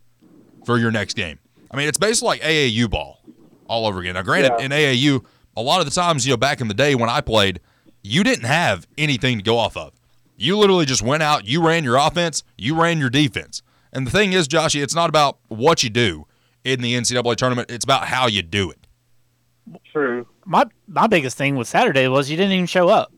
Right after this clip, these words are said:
Speaker 3: And if you don't show up in March, you're gonna go home early.
Speaker 1: Exactly. It's not about what you do. It's how you do it.
Speaker 3: No, you might get away
Speaker 2: Yeah.
Speaker 3: with it in the first round coming out the way we did it, depending on what seed you are and who you're playing against. But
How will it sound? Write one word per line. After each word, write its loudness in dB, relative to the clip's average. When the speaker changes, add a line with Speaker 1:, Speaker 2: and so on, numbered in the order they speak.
Speaker 3:
And -6
if -8
you -4
don't 2
show 2
up -2
in -4
March, 2
you're -8
gonna -4
go 4
home 2
early. -8
Speaker 1:
Exactly. 2
It's 2
not 4
about 2
what 2
you -2
do. 6
It's 2
how 2
you 0
do 0
it. -10
Speaker 3:
No, 0
you 4
might 4
get 2
away 4
Speaker 2:
Yeah. 6
Speaker 3:
with 4
it -6
in -10
the -6
first 0
round 0
coming -4
out 0
the -8
way 0
we -4
did 0
it, -4
depending -2
on 2
what -2
seed -6
you -2
are 2
and -2
who -2
you're -4
playing 0
against. -8
But 2